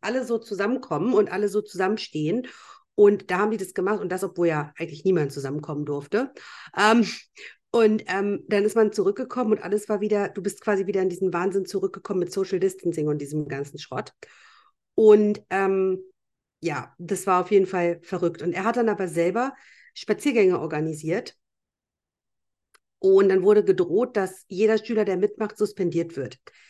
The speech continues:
Er hat gesagt, „Ey, ich organisiere das, also wenn, dann müsst ihr mich holen. Ihr wollt eigentlich mich“, ne? Ähm,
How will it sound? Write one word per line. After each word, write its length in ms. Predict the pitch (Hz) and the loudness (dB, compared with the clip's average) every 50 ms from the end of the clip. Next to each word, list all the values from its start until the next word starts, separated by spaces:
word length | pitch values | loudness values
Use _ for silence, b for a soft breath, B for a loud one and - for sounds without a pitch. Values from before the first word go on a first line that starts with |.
| b b b b b b b _ | b b b b b b b _
Er 140 | - 160 175 | -6 -4 -4
hat 140 | 196 190 - | -4 -4 -6
gesagt, 220 | 208 185 196 185 | -4 -4 -4 -2
„Ey, 200 | 185 160 196 208 | 0 4 4 4
ich 280 | 196 196 - 214 - 175 | 4 4 0 -6 -6 -6
organisiere 440 | 196 175 175 160 165 160 160 170 175 | -4 -4 -4 -2 -2 -2 -2 -2 -2
das, 80 | 175 | -2
also 180 | 175 170 170 170 | -4 -4 -4 -2
wenn, 160 | 175 175 196 | -2 0 0
dann 160 | 196 185 180 | 2 2 0
müsst 180 | 180 175 - - | -2 -2 -6 -6
ihr 80 | 175 170 | 2 4
mich 260 | 180 185 180 - - | 4 4 4 0 -4
holen. 200 | 151 139 143 - | -6 -4 -4 -4
Ihr 140 | 175 175 170 | -4 0 2
wollt 260 | 190 190 190 - - | 2 2 2 0 -2
eigentlich 380 | 165 170 180 170 - 160 - | -4 -4 -4 -6 -8 -6 4
mich“, 360 | 196 196 185 - - - - _ _ _ _ - | 6 6 6 6 2 -6 -14 _ _ _ _ -6
ne? 280 | 135 156 208 220 - _ _ b b b b b b b b b b b b _ _ _ _ 190 | -2 -2 -2 -2 -4 _ _ b b b b b b b b b b b b _ _ _ _ -4
Ähm, 500 | 190 190 190 190 190 190 190 190 175 | -2 0 0 0 0 0 0 0 -2